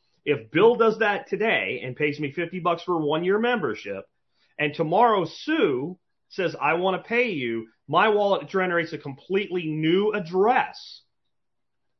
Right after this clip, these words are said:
And one is on a U T X O of money that I received from, from Bill, and the other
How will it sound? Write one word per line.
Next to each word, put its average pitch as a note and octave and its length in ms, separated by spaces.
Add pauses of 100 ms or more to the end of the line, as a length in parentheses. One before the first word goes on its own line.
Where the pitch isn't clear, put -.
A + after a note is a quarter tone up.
And D#3 260
one F3 260
is G#3+ 140
on G3+ 120
a G3 40
U F#3+ 200
T G3 200
X F#3+ 200
O G3 160
of D3+ 120
money F3 280
that E3 140
I D#3 80
received C#3+ 460
from, A2+ 360
from A2+ 200
Bill, G#3+ 440
and D#3 140
the C#3+ 100
other E3 360